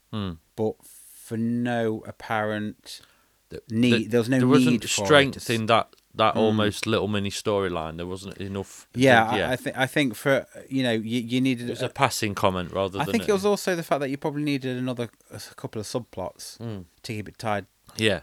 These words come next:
Speaker 2: together and
Speaker 1: maybe.
Speaker 2: keep it moving along. The ending, you know, it, it, it did what it did. It, it tied everything up and put a nice bow on the top of it. But the, it, it was as if, um, the second part of it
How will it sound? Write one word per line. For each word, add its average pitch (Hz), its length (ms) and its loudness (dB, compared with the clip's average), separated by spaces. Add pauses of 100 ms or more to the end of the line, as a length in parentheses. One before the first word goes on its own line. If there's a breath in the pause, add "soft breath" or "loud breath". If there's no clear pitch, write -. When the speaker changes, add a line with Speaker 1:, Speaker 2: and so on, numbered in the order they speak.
Speaker 2:
together 107 420 -2
and 95 40 0 (120)
Speaker 1:
maybe. 110 120 -4
Speaker 2:
keep - 40 -8
it - 100 -8 (200)
moving 107 380 -2
along. 101 520 -2 (160)
The 131 240 2
ending, 139 480 4
you 135 80 4
know, 117 140 4
it, 123 340 -2
it, 127 260 -6
it 127 220 -14 (340)
did 139 160 2
what 127 140 0
it 120 160 0
did. 117 160 2
It, 117 160 -2
it 120 180 -6
tied 131 240 2
everything 117 380 0
up 117 200 -4
and 104 120 -10
put 117 140 -8
a 113 40 -6
nice 113 200 -2
bow 104 300 2
on 104 160 0
the 101 120 -4
top - 280 -4
of 95 140 -4
it. 101 200 -2 (180)
But 117 180 -2
the, 123 180 -4
it, 113 240 -10 (360)
it 127 80 -12
was 120 140 -10
as 123 120 -6
if, - 300 -2
um, 120 260 2
the 120 80 -4
second 127 500 -2
part 120 300 0
of 117 180 -2
it 117 200 -2